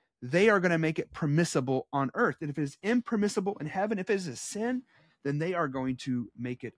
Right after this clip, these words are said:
a sin. So I, I think that's a better understanding. Sometimes this loosening and binding language can be confusing for us. Um, but he's saying that to Peter. So maybe he's giving Peter authority to make certain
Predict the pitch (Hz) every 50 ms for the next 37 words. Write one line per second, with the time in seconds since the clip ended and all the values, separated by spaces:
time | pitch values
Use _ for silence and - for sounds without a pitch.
0 | _ _ - - - - - 131 117 98 104 _ _ _ _ _ _ _ _ -
1 | _ _ - - 226 208 - - 214 - - - 202 190 - - 302 302 - 226
2 | 208 - 185 147 135 - 170 156 175 185 180 180 - - _ 165 175 180 175 165
3 | - - - 175 175 185 185 185 170 - - 196 190 196 185 180 165 151 139 -
4 | 143 156 151 - 165 147 147 139 - - - - 151 151 143 135 131 139 147 143
5 | 156 151 151 143 - - - 139 135 131 127 - - 131 117 110 - - - 139
6 | 147 151 170 175 165 - 196 180 180 202 214 220 - - - _ _ _ _ _
7 | _ _ _ _ _ _ _ - 170 170 175 170 170 165 175 175 - _ _ _
8 | _ _ _ _ _ _ _ _ _ _ _ _ 151 - 220 190 233 220 - -
9 | 240 226 226 202 180 - 185 - 214 233 196 165 - 170 165 175 196 214 208 180
10 | 190 202 175 - 185 180 170 160 147 - - 196 180 165 165 156 - 143 - -
11 | - - 196 202 185 151 131 123 113 123 156 - _ _ _ _ _ _ _ _
12 | _ - - - 185 170 165 165 165 170 170 - - 151 147 151 160 175 202 208
13 | - - - - - - - - 196 185 175 - 160 175 180 175 170 135